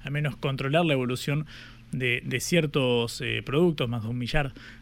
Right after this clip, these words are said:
de, de productos precisamente. Quiero preguntarte si temés que una vez que finalice este programa, porque, bueno, nada indica que Milei fuera a continuarlo, digo, un, alguien que profesa,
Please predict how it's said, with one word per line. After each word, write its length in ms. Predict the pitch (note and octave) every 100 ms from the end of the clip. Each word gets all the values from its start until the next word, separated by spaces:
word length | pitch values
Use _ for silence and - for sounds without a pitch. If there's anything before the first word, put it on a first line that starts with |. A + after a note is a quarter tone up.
| -
de, 180 | A#2+ -
de 120 | B2 A#2
productos 560 | B2+ D3 D3+ C3 A#2+
precisamente. 840 | - B2+ - D#3+ D#3 D#3 F#3 F3+ E3+
Quiero 240 | F#3+ A#3
preguntarte 540 | F#3+ F3 E3+ F#3+ F#3
si 160 | E3+ F#3
temés 420 | F3 D#3 E3 F3+
que 220 | - D3
una 160 | D#3 C#3+
vez 140 | C#3+
que 120 | C#3+ C#3
finalice 460 | C#3 C3+ G3+ -
este 180 | C3+ C3+
programa, 400 | B2 D#3 F3 C#3
porque, 280 | C3+ C3+ D3
bueno, 280 | C3+ A#2 G#2
nada 320 | C#3 C3 C3+
indica 400 | A#2+ A#2+ B2+ C3 B2 - - -
que 80 | A#2+
Milei 260 | A#2 A#2+ A#2+
fuera 300 | C#3 B2+ A#2
a 60 |
continuarlo, 580 | A#2+ A#2 D#3 A3+ D3 A#2
digo, 260 | A#2+ A2+ A#2+
un, 380 | A#2+ A#2+ - -
alguien 240 | A#2+ A#2
que 120 | A#2
profesa, 440 | A2+ A2 A#2 B2+